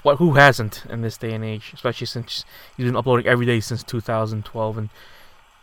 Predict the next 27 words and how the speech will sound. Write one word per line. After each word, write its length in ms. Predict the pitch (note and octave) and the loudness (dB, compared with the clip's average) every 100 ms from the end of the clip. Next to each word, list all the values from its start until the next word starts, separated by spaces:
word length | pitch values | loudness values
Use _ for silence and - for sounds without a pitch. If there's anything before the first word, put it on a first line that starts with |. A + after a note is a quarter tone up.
| _ | _
you 100 | - | -10
know, 60 | G#2+ | -10
slow, 300 | - - A#2 | -8 0 0
and 260 | - A#2 A2 | 0 -6 -6
he's 240 | B2+ A2 | -6 -6
kinda 260 | - C3 A#2+ | -4 -2 -2
slowed 360 | - C3+ B2 | -2 -4 -2
down 180 | A2+ A2+ | 0 0
on 100 | A#2 | 0
it 160 | A#2+ A#2 | -4 -6
for 120 | A#2+ | -6
a 40 | |
bit, 200 | A#2 A#2 - | -6 -8 -8
but 180 | - - - - | -14 -14 -20 -16
he's 140 | B2+ | -14
still 160 | - E2+ | -14 -16
great. 240 | - - - - - - - - - - - | -16 -20 -20 -20 -20 -20 -20 -20 -20 -20 -20
So 320 | - B2+ B2 A#2 - | 2 4 4 0 -8
the 100 | A#2 | -4
past 300 | - E3 - | 6 6 8
couple 180 | D3+ | 2
of 80 | C#3+ | 2
things 160 | C#3 C3+ | 2 0
right 80 | C#3+ | 4
now 160 | C3+ | 4
are 60 | A#2+ | 4
just 220 | A#2 - | 0 -10